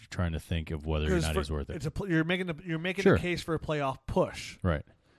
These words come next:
Speaker 1: I mean, if you're making a playoff push, he's playing well. I, I don't see,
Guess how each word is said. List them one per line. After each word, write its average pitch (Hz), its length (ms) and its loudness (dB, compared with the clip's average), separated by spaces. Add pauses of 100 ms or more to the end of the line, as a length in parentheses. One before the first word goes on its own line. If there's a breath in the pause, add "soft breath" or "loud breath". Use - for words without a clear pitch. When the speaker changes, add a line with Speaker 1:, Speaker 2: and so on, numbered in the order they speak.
(800)
Speaker 1:
I 117 40 8
mean, 143 120 10
if 156 100 8
you're 208 80 6
making 175 220 10
a 98 60 8
playoff 113 360 6
push, 120 340 4
he's 117 160 6
playing 101 440 4
well. 101 460 4
I, 87 320 -2
I 87 40 2
don't 85 220 0
see, 87 500 0